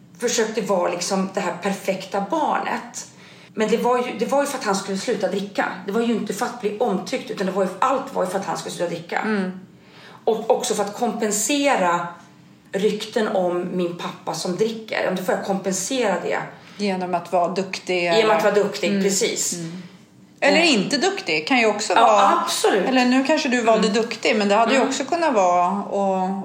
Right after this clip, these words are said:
Speaker 2: och, och göra dåliga saker,
Speaker 1: Ja,
Speaker 2: liksom.
Speaker 1: men det här, det här, alltså, sen stöter man ju på människor under livet som behöver hjälp, och sen är man ju där igen. Alltså, det, någonstans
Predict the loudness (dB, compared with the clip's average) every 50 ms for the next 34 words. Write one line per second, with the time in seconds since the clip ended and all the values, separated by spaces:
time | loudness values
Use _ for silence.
0 | -10 -8 -6 -2 0 0 0 -2 -2 -2 -2 0 2 2 2 4 4 2 2 2
1 | 2 2 4 4 4 4 4 2 0 0 2 2 4 4 4 4 4 2 4 4
2 | 4 4 2 2 2 2 0 0 0 0 0 2 2 0 0 0 -2 -2 -2 0
3 | 2 2 2 2 0 -2 -6 -12 -14 -18 -20 -20 -20 -20 -20 -20 -20 -20 -20 -20
4 | -20 -14 -8 -2 0 0 0 2 2 0 0 0 0 -2 -2 -2 -2 -2 -2 0
5 | 0 0 0 0 -2 -2 0 0 0 0 -2 -4 -6 -12 -16 -20 -20 -20 -20 -20
6 | -20 -20 -10 -4 -2 0 2 2 2 2 2 0 -2 -2 -2 -2 -4 -4 -6 -8
7 | -6 -2 0 0 0 0 0 -2 0 0 0 0 0 -2 -2 -2 -2 -2 0 -2
8 | -2 -4 -4 -4 -4 -4 -2 -2 -2 0 0 0 0 -2 -2 0 0 2 2 2
9 | 2 2 0 0 0 0 0 -2 -2 -4 -6 -8 -12 -16 -20 -20 -20 -20 -20 -20
10 | -20 -4 -2 0 0 0 -2 -4 -8 -10 -10 -10 -10 -12 -6 -2 0 0 2 0
11 | 0 0 0 0 0 0 0 -2